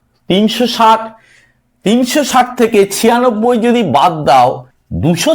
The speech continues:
চৌষট্টি। দুশো চৌষট্টি কিন্তু খেয়াল করে দেখো, দুশো চৌষট্টি কিন্তু এই অ্যাঙ্গেলটা আর এই অ্যাঙ্গেলটা দুটো লাল কালি দিয়ে করে দিলাম, এরা মিলে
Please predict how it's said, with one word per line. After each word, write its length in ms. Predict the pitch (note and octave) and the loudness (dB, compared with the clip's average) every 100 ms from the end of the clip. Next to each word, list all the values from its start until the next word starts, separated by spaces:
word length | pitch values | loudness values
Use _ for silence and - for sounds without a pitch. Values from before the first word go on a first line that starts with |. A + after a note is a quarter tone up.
| D4+ | 2
চৌষট্টি। 560 | D4 C#4+ C#4+ - C#4 C#4 - _ _ _ _ _ - E2+ A#2+ | 0 2 -2 -2 -4 -4 -8 _ _ _ _ _ -10 -4 0
দুশো 340 | B3+ C4+ D#4+ D#4 D#4 | 2 2 2 2 2
চৌষট্টি 560 | C#4+ C4 D4+ C4 B3+ C#4 | 0 2 0 -2 -2 -2
কিন্তু 220 | C#4+ C4 C#4 A3 | 0 0 0 0
খেয়াল 180 | A3+ A#3+ | 0 2
করে 120 | B3+ B3+ | 2 4
দেখো, 260 | G#3+ F3 F3 B3+ B3 - _ _ _ - | 2 2 0 0 -2 -16 _ _ _ -4
দুশো 280 | G3+ - C4+ C4+ | -2 0 -2 2
চৌষট্টি 500 | C4 B3+ C4 C4 C4 B3 | 0 2 0 -2 -4 0
কিন্তু 280 | A#3+ A#3 F#3+ - - G3+ | -2 0 -2 -4 -4 -2
এই 100 | A#3+ | 0
অ্যাঙ্গেলটা 540 | B3 B3 A#3+ B3 A#3 A#3+ A#3+ | 0 0 0 -2 0 2 2
আর 60 | - F#3+ | 0 -2
এই 80 | G#3+ G#3 | 0 -2
অ্যাঙ্গেলটা 480 | F#3 E3 C3+ A2+ G#2 G2 | -2 0 -2 -2 -4 -2
দুটো 200 | F3+ G3+ G3 | -2 0 2
লাল 140 | F3+ F#3 | 2 2
কালি 160 | F3 E3+ D#3 | 0 0 0
দিয়ে 140 | C#3+ | -2
করে 140 | C3 G#2 | 0 -2
দিলাম, 200 | E2 C2+ - _ _ _ _ _ | -4 -14 -18 _ _ _ _ _
এরা 240 | G#3+ C#4 C#4 G3+ | 2 4 4 2
মিলে 260 | G3 A#3+ | 0 2